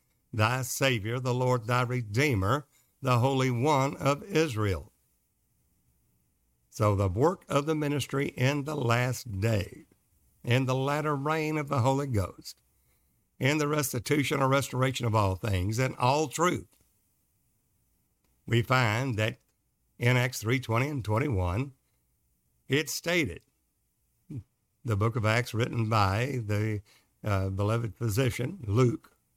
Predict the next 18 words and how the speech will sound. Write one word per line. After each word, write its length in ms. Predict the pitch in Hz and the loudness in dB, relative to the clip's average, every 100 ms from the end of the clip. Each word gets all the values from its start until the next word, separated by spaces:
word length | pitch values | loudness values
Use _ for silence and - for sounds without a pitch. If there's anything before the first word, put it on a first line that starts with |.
| _ _ _ _ _ _ _ _ _ _ _ _ | _ _ _ _ _ _ _ _ _ _ _ _
states 640 | - 165 143 85 - - _ _ _ _ _ _ _ _ | -6 -2 -2 -6 -18 -20 _ _ _ _ _ _ _ _
that 160 | 120 104 | -4 -2
the 120 | 110 | 0
heavens 340 | 123 127 104 | 2 0 -2
must 340 | 98 117 143 - | 0 0 0 -2
receive 540 | 160 147 160 165 165 | -4 -2 0 0 0
Jesus 540 | 104 107 95 101 127 - | 0 0 0 -2 -4 -4
until 480 | 131 156 139 147 147 | -2 -2 0 -2 -2
the 120 | 151 | -2
times 760 | 143 - 139 101 87 85 80 - _ _ _ _ _ - | -4 0 2 2 -2 -4 -6 -12 _ _ _ _ _ -4
of 200 | 123 131 | 0 0
the 100 | 131 | 0
restitution 920 | 120 123 123 - 131 - 117 101 131 | 0 0 0 -4 -4 0 0 2 2
or 100 | 110 | 2
restoration 680 | 101 127 131 120 123 123 139 | 2 0 0 0 0 0 -2
of 160 | 147 135 | 0 2
all 280 | 143 143 135 | 2 2 2
things, 680 | 156 151 127 95 98 - | -2 -2 -4 -8 -12 -16